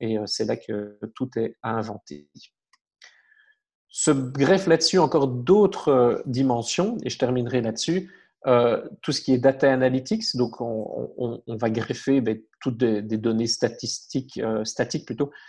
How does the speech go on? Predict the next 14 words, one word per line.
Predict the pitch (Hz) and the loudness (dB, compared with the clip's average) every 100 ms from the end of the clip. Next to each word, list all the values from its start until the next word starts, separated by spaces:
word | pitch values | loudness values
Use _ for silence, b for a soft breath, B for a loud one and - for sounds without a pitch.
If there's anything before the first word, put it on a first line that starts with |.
| B 131 | B -2
euh, | 117 113 | 2 2
de | 110 | 0
base, | 107 120 143 143 123 110 | 0 4 6 6 2 -2
population, | 117 113 120 117 110 - 127 127 123 | -4 -4 -4 -2 -2 -4 -4 -4 -4
emploi, | 113 110 - 123 123 | -6 -6 -2 0 0
montée | 117 117 107 120 | -2 -6 -2 -2
aux | 110 | 0
arrêts | 110 110 | -2 -4
du | 107 - - | -8 -16 -4
tech, | 131 127 113 | -4 -2 -6
étudiants, | 113 117 113 120 123 120 | -8 -10 -6 -4 -4 -4
déplacements, | 113 117 113 - 120 120 117 | -6 -6 -6 -6 -6 -4 -4
et | 113 | -6
cetera, | - - 120 165 | -8 -6 -4 -4